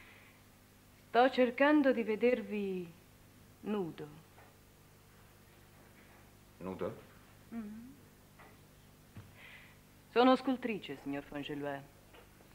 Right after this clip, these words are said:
Speaker 1: Il corpo umano è il mio modello e la mia Bibbia. Sotto la vostra divisa riconosco un corpo che noi scultori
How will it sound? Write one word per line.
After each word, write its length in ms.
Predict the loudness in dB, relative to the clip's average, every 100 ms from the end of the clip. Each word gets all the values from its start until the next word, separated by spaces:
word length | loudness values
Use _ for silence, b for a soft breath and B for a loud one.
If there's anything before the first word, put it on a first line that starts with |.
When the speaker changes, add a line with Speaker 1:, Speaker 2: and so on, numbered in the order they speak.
| -20 -20 -20 -12
Speaker 1:
Il 140 | -8
corpo 520 | 2 4 4 4 4 4
umano 480 | 4 4 4 4
è 80 | 4
il 200 | 2 0
mio 200 | -2 -4
modello 480 | -2 0 2 2 0
e 120 | -2
la 120 | -4
mia 240 | -6 -6 -8
Bibbia. 500 | -10 -16 -16 -16 -16 -18 -20 -20 B B B B -20 -20 -20 -16
Sotto 380 | -8 -8 -2 2
la 120 | 4
vostra 380 | 2 0 0 -2
divisa 640 | 0 -2 -2 0 2 2 -2 -12 -20 -20
riconosco 600 | -14 -6 0 2 2 -2
un 160 | -4 -4
corpo 420 | 2 4 2 -2
che 120 | -8
noi 180 | -8 -8
scultori 840 | -8 -8 -8 -4 -2 -2 -2 -4